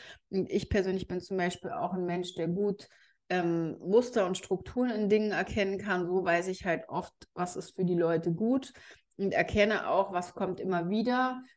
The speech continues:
was ist ein Anzeichen dafür, dass die Leute noch was anderes haben. Das ist halt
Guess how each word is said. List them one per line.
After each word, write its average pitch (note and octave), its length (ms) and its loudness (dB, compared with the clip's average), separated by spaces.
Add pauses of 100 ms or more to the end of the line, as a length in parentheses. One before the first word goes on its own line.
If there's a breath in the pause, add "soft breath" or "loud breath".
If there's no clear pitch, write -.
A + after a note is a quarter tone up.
(100)
was F#3+ 160 0
ist F#3+ 180 -4
ein F#3 60 -4
Anzeichen F3+ 1080 0
dafür, F3 400 4
dass F3 240 2
die F3 100 0
Leute E3+ 240 2
noch E3+ 140 -2
was D#3 160 -6
anderes G#3 460 0
haben. F#3+ 400 2 (640)
Das G3 140 2
ist F#3 220 -4
halt E3 240 0